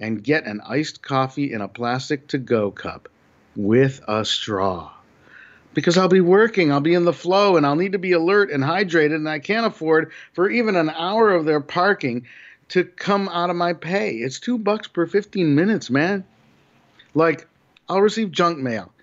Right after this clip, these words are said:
even though I thought I'd opted out of it with a strongly worded letter to whom it may concern. Also,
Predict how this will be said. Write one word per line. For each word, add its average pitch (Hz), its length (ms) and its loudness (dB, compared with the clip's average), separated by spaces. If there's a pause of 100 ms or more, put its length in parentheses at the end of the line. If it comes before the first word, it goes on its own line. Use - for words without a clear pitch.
(140)
even 160 180 -2
though 156 140 0
I 139 100 -2
thought 143 260 -2
I'd 131 160 2
opted 127 360 0
out 135 160 2
of 117 120 0
it 123 120 0
with 139 160 -2
a 117 40 -8
strongly 139 380 0
worded 123 320 0
letter 135 380 2
to 131 100 -6
whom 127 220 0
it 120 40 -6
may 135 140 -2
concern. 123 500 -2 (600)
Also, 165 500 0